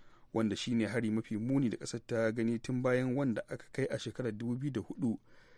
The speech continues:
inda wasu mahara suka tada bamamai suka kashe mutane ɗari da casa'in da biyu, ya zama izina ga hukumomin da ke tattara bayanan sirri a ƙasar,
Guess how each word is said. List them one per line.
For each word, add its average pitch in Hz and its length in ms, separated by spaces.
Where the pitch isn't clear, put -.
inda 117 200
wasu 110 200
mahara 110 420
suka 120 220
tada 120 240
bamamai 104 540
suka - 180
kashe - 220
mutane 107 340
ɗari 110 240
da 110 60
casa'in - 460
da 104 100
biyu, 104 300
ya 107 80
zama 110 460
izina 117 400
ga 101 80
hukumomin 120 460
da 104 100
ke 101 260
tattara 120 340
bayanan 104 320
sirri 127 360
a 98 80
ƙasar, 107 380